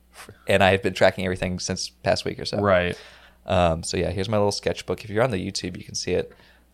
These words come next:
Speaker 1: Uh, but I have, my left side of my sketchbook is my done list. So I just write down the hours of the day, you know, eight A M through midnight.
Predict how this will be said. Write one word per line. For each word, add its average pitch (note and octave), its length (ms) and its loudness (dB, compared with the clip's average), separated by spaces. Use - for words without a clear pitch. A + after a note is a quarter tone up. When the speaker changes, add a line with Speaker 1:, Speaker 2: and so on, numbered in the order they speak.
Speaker 1:
Uh, E2 220 -6
but E2+ 320 2
I G2+ 80 -2
have, F#2+ 380 2
my F#2+ 200 -2
left A#2+ 220 6
side C3 220 0
of C3+ 60 -2
my B2+ 300 0
sketchbook - 540 -2
is G2 260 -4
my F#2 460 -4
done A2 260 4
list. F3+ 400 -4
So - 140 -2
I F#2 60 2
just F#2 180 -2
write F#2 280 4
down F2+ 520 0
the - 180 -4
hours F#2 220 2
of F#2+ 100 -4
the F2+ 80 -2
day, F2+ 340 -2
you F#2+ 100 -10
know, F2+ 260 -8
eight F2+ 180 0
A F2+ 160 0
M F2+ 200 0
through F2 320 -6
midnight. F2+ 480 -4